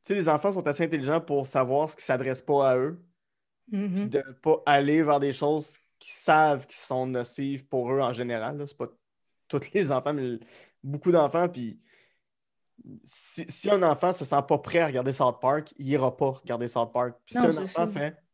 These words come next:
Speaker 1: Moi, je veux le voir, puis je suis capable
Speaker 2: <clears throat>
Speaker 1: d'accepter ça, puis je vais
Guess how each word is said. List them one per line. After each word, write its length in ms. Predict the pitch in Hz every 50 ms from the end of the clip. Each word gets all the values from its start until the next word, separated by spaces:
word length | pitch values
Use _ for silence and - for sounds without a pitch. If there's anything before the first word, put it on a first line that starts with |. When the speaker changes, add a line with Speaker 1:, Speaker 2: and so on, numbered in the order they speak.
| _
Speaker 1:
Moi, 100 | - 226 277
je 40 | 269
veux 80 | 247
le 60 | 202
voir, 260 | 151 147 147 156 180 175
puis 60 | -
je 40 | -
suis 80 | -
capable 520 | 147 135 131 147 143 147 147 151 156 147 139 - _ - 202 - - 208 190
Speaker 2:
<clears throat> 520 | 190 - 240 247 247 - - - 247 247
Speaker 1:
d'accepter 480 | - 151 147 - - 151 147 - 151 147
ça, 280 | 135 - 147 147 160 160
puis 80 | 151 131
je 40 | 117
vais 100 | 123